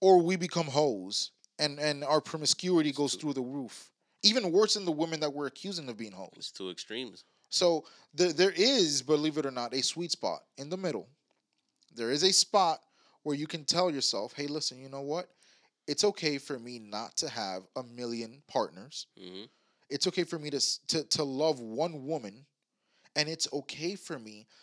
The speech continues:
Speaker 1: to want to shower her with my love."
Speaker 2: The
Speaker 1: And
Speaker 2: pro-, the, the problem with both of those extremes is that they both require attention in order for you to be fulfilled.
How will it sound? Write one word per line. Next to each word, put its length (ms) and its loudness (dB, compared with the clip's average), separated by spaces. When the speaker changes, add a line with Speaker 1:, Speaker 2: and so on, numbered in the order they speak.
Speaker 1:
to 120 -2
want 300 -6
to 140 -2
shower 560 0
her 160 -10
with 240 -10
my 120 -8
love." 300 -10
Speaker 2:
The 80 -4
Speaker 1:
And 80 0
Speaker 2:
pro-, 80 -4
the, 80 -10
the 100 -8
problem 260 -6
with 140 -10
both 180 -6
of 80 -8
those 100 -10
extremes 340 -10
is 80 -10
that 160 -8
they 80 -10
both 220 -8
require 300 -10
attention 440 -10
in 60 -14
order 140 -14
for 120 -18
you 80 -12
to 80 -18
be 100 -14
fulfilled. 440 -12